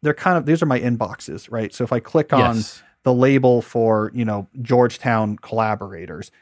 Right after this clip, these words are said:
Speaker 1: it'll then show me everything tagged with the Georgetown collaborator. So it's, it's my inbox for, uh, that particular address. But this means I can filter things even beyond,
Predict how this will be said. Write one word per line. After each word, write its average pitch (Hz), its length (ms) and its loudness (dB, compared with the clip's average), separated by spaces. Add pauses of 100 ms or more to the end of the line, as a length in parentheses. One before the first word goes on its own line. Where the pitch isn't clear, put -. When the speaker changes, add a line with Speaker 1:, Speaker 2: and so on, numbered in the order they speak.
(240)
Speaker 1:
it'll 208 180 6
then 175 140 2
show 185 320 2
me 127 280 -2 (240)
everything 131 400 0
tagged 110 640 0 (240)
with 139 160 -6
the 120 60 -4
Georgetown 113 360 -2
collaborator. 160 320 2
So 170 80 4
it's, 151 100 -2
it's - 160 -4
my 160 120 2
inbox 156 560 0
for, 104 520 0 (300)
uh, 101 400 2 (180)
that 120 280 0
particular 101 640 -4 (240)
address. 131 380 2
But - 140 0
this 190 180 0
means 180 260 0 (240)
I 143 100 2
can 139 120 -2
filter 127 300 0
things 110 360 -2
even 113 240 -2
beyond, 107 640 2